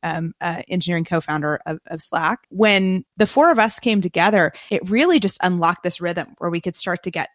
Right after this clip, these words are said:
we, we could start to get things done. We could build our teams. We could hold them accountable. Um,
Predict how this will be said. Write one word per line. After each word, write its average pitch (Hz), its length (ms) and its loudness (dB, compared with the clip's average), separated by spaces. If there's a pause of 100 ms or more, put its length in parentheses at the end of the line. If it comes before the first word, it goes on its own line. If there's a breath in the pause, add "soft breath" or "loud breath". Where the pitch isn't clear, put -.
(100)
we, 185 240 -2
we 180 120 -2
could 175 120 -6
start 196 180 -6
to 190 80 -8
get 175 160 -4
things 160 240 -8
done. 175 280 -2
We 185 100 -8
could 160 140 -6
build 143 180 0
our 143 100 -2
teams. 190 600 0 (340 loud breath)
We 175 100 0
could 165 120 0
hold 156 240 0
them 147 80 -6
accountable. 165 920 0
Um, 147 280 -4